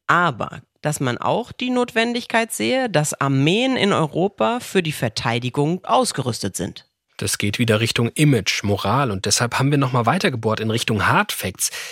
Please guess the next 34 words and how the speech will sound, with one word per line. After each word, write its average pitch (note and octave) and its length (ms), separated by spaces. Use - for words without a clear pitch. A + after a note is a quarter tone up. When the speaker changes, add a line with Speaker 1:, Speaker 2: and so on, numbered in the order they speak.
Speaker 2:
Wir C3 160
wollten D3 240
wissen, D#3 340
wie C#3 240
ist - 240
die - 60
Rüstungsbranche D#3 800
denn C#3+ 240
als - 180
Arbeitgeber? C#3+ 760
Da A#2+ 120
hat C#3 80
unser C3 180
Plus-Minus-Team C#3+ 720
von B2+ 140
der A#2+ 60
Gewerkschaft A#2 840
diese A#2+ 500
Einschätzung F#2+ 540
bekommen, C#3 360
und A#2+ 120
zwar, A#2+ 300
das A2 140
sind G#2+ 140
gute D3+ 300
Arbeitgeber. - 560
Die - 80
zahlen A2 320
gemäß G2+ 320
Tarif G#2 480
und A2+ 100
sogar G#2+ 240
alle A2+ 220
Extras, A2+ 500